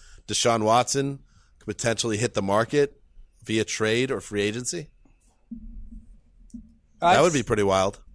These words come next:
Speaker 2: I see where you're going with that. It, the franchise tag just makes it so hard for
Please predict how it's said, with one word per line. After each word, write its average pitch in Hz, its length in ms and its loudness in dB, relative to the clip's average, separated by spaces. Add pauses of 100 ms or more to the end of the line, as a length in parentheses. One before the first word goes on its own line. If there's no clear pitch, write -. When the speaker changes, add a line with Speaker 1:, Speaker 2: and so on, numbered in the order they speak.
Speaker 2:
I 190 100 2
see 233 220 0
where 233 160 6
you're 196 160 2
going 170 260 2
with 220 120 -2
that. 240 300 2 (500)
It, 170 180 -4 (100)
the 175 120 4
franchise 202 540 4
tag 165 320 2
just 160 180 -2
makes 175 240 0
it 131 60 -12
so 170 240 2
hard 165 420 4
for 143 400 2